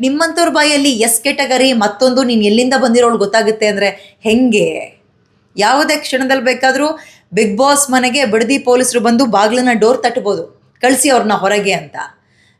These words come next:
ನಿಮ್ಮಿಂದ ಬಿಗ್ ಬಾಸ್ ಮನೆ, ಆ, ಒಂಥರ ಬಿಗ್ ಬಾಸ್ ಮನೆ ಕಪ್ಪು ಚುಕ್ಕೆ ಇದು. In case ಎಲ್ಲಾದ್ರೂ ಸ್ಟೇಷನ್ ಇಂದ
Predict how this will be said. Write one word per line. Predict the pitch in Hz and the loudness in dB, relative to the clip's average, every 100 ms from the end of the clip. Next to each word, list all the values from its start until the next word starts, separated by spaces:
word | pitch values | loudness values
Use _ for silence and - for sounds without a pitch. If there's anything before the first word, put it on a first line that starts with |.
| 294 | -2
ನಿಮ್ಮಿಂದ | 311 339 349 339 330 | 0 2 0 2 2
ಬಿಗ್ | 254 220 | 0 0
ಬಾಸ್ | 294 311 320 | 2 2 2
ಮನೆ, | 277 285 269 247 - - - | 2 2 2 0 -4 -10 -2
ಆ, | 220 | 2
ಒಂಥರ | 240 262 269 262 214 | 2 2 2 2 2
ಬಿಗ್ | 294 294 | 0 2
ಬಾಸ್ | 403 330 | 2 2
ಮನೆ | 302 | -2
ಕಪ್ಪು | 311 262 269 | -2 -2 -2
ಚುಕ್ಕೆ | 262 240 220 | -6 -6 -4
ಇದು. | 180 170 - | -4 -6 -4
In | 220 | -4
case | 220 269 269 | 0 0 2
ಎಲ್ಲಾದ್ರೂ | 247 240 | 2 2
ಸ್ಟೇಷನ್ | 240 240 233 254 | 0 0 0 0
ಇಂದ | 233 | 2